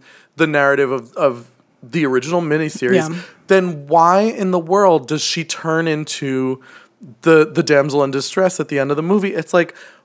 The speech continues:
Speaker 2: It's also, in the original, Bev is the one with the fucking slingshot 'cause she
Speaker 1: Yeah.
Speaker 2: has the best aim. The whole
Speaker 1: Yeah.
Speaker 2: reason she's there in the first one is 'cause she can actually hit it.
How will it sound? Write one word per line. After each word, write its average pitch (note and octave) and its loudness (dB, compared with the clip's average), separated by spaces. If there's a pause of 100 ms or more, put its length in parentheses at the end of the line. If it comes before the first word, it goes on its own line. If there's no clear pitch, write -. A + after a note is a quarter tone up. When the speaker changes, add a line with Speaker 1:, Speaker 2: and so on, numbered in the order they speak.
(140)
Speaker 2:
It's - -4
also, F4+ -4
in C#4 -2
the C#4 0
original, C#4+ -2 (380)
Bev A3+ -2
is F#4+ 2
the D#4 0
one C4 2
with A#3+ -2
the A3+ -6
fucking A3+ -4
slingshot C4+ -2
'cause A#3+ 0
she G#3+ 4
Speaker 1:
Yeah. C4+ 0
Speaker 2:
has C#4+ 2
the C4 -2
best A3 0
aim. B3+ 2
The F3 -8
whole D#4+ 0
Speaker 1:
Yeah. - -4
Speaker 2:
reason F#4 2
she's G#3 -2
there D4 2
in G#3+ 0
the F#3+ -6
first G3+ -4
one G3+ -2
is G3+ -4
'cause A#3 -6
she F4 -2
can F4 -4
actually A#3+ -4
hit C4 -2
it. - -4